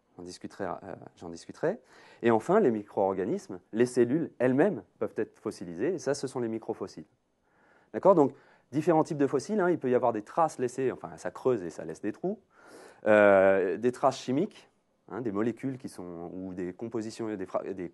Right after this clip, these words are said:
compositions isotopiques qui restent dans, dans l'enregistrement minéralogique, des minéraux produits par le micro-organisme, des roches produites par le micro-organisme, et enfin, le micro-organisme lui-même qui est fossilisé. Voilà, donc, euh, bon, euh, vous m'interrompez, euh, à tout moment, et donc je vais, ben,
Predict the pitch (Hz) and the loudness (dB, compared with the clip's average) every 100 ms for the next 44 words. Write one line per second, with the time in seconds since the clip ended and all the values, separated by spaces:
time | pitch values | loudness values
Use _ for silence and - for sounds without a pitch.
0 | _ 135 127 123 120 117 110 104 107 107 | _ -8 -2 -2 -2 -6 -6 -8 -12 -14
1 | _ _ _ _ _ - 98 92 92 87 | _ _ _ _ _ -2 0 0 -2 -6
2 | 80 82 85 85 82 - 90 85 85 90 | -8 -8 -6 -6 -8 -14 -12 -10 -8 -8
3 | 110 139 147 170 196 _ - - - _ | -2 -2 -2 -4 -10 _ -20 -20 -20 _
4 | 110 127 139 143 139 135 - 135 131 127 | 0 2 4 6 6 6 6 4 4 -2
5 | 113 110 - 107 107 131 180 - - _ | -4 -4 -2 -2 -2 -4 -6 -10 -20 _
6 | _ - - - 113 113 120 202 - - | _ -20 -20 -4 0 6 6 6 -2 -20
7 | _ - 107 110 95 98 92 92 90 87 | _ -6 -6 -4 -6 -6 -8 -6 -4 -6
8 | - - _ _ _ - 117 101 131 180 | -10 -14 _ _ _ 2 2 4 2 -2
9 | _ _ - 107 131 120 110 98 92 95 | _ _ -4 2 2 2 0 -2 -4 -8
10 | 98 107 139 120 107 - 87 110 - _ | -8 -8 -8 -10 -12 -16 -20 -20 -20 _
11 | _ _ _ _ _ _ _ _ _ _ | _ _ _ _ _ _ _ _ _ _
12 | - _ - - - _ - 131 120 95 | -20 _ -20 -20 -20 _ 0 6 6 6
13 | 139 139 117 104 113 95 90 87 90 85 | 0 4 2 2 0 0 -2 -2 -2 -4
14 | 92 98 98 104 98 92 131 139 135 120 | -4 -6 -4 -4 -4 4 6 8 8 6
15 | 104 92 87 90 87 85 - 90 85 131 | 2 0 0 0 -2 -4 -6 -8 0 2
16 | 170 175 120 98 92 90 95 113 87 82 | 4 4 2 0 0 -4 -4 -6 -8 -8
17 | 78 73 | -8 -12